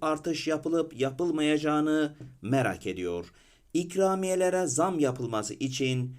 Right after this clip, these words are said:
gözler mecliste olacak. Yılmaz, Şimşek ve Güler'in toplantı yapması bekleniyor. ak Parti kaynaklarından edinilen bilgiye göre Cumhurbaşkanı Yardımcısı Cevdet Yılmaz,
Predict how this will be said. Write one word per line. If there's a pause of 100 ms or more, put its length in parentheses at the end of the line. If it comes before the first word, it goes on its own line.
(120)
gözler (180)
mecliste
olacak. (400)
Yılmaz,
Şimşek
ve
Güler'in (180)
toplantı
yapması
bekleniyor. (460)
ak
Parti
kaynaklarından
edinilen
bilgiye
göre (220)
Cumhurbaşkanı
Yardımcısı
Cevdet
Yılmaz,